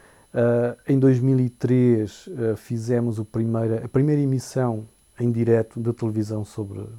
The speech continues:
telefonia móvel, G P R S na altura, que era vinte quilobits por segundo, mais ou menos. Eh, e,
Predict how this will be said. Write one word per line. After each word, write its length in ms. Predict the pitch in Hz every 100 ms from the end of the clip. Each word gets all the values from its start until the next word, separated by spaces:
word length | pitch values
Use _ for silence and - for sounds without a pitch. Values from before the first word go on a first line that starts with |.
| - _ _
telefonia 400 | - 107 - 104
móvel, 280 | 98 110 120
G 120 | 104
P 180 | 104 107
R 240 | 107 98 104
S 180 | -
na 80 | 101
altura, 320 | 98 - 127
que 80 | 127
era 100 | 104
vinte 200 | 101 104
quilobits 420 | - 101 95 -
por 140 | - _
segundo, 340 | - 113 104
mais 220 | 101 101
ou 60 | 107
menos. 300 | 110 139 - _ _ - - - _ -
Eh, 920 | 117 117 117 117 117 120 127 120 113 - _ -
e, 500 | 127 123 123 123 123